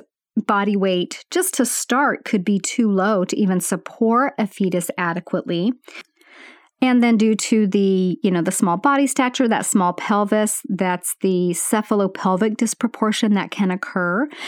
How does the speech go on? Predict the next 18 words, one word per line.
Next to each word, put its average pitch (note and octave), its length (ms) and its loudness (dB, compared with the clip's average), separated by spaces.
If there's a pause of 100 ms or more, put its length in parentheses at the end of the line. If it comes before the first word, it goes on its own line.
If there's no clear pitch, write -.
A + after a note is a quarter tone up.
(160)
And A#3 160 4
that A#3+ 140 0
can A#3+ 140 4
be A3 100 2
pronounced A3 1000 2
if - 140 -6
the G3+ 80 2
mom F#3 300 2
gains F3+ 360 0 (260)
too F4+ 300 2
much E4+ 280 0
weight F3+ 180 2
in E3+ 60 0
pregnancy E3+ 480 -2
and F#3 100 2
the F3 60 0
baby F#3 300 0
gets - 320 -4